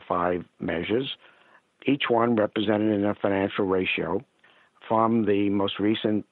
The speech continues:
balance sheet or income statement of a company. And then, based on the statistical programs that I've run back when I was a graduate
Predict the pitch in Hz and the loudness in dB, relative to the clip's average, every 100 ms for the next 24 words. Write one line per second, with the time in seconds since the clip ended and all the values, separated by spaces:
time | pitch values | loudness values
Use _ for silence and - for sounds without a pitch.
0 | _ 104 98 104 101 107 98 98 104 104 | _ -2 0 0 -2 0 0 0 -2 -4
1 | - - 98 98 92 - - 85 - 113 | -4 -2 0 -2 -4 -6 -6 -6 -2 -2
2 | 160 _ _ _ _ _ _ - 113 139 | -2 _ _ _ _ _ _ -4 0 4
3 | 202 226 220 - _ _ - 185 190 160 | 2 2 -4 -8 _ _ 0 0 0 2
4 | 143 147 135 113 - - 156 - 139 139 | 4 4 2 -2 -10 -4 -4 -4 -4 -4
5 | - 135 120 123 113 117 110 95 101 95 | 0 0 2 0 0 -2 -2 -2 -2 -2
6 | 147 190 120 107 120 - _ _ _ _ | 0 2 2 2 -2 -4 _ _ _ _
7 | _ - 107 113 120 - - 107 107 107 | _ -4 2 2 2 -2 -8 -4 0 0
8 | 101 107 101 110 135 110 | 0 -2 2 2 2 -2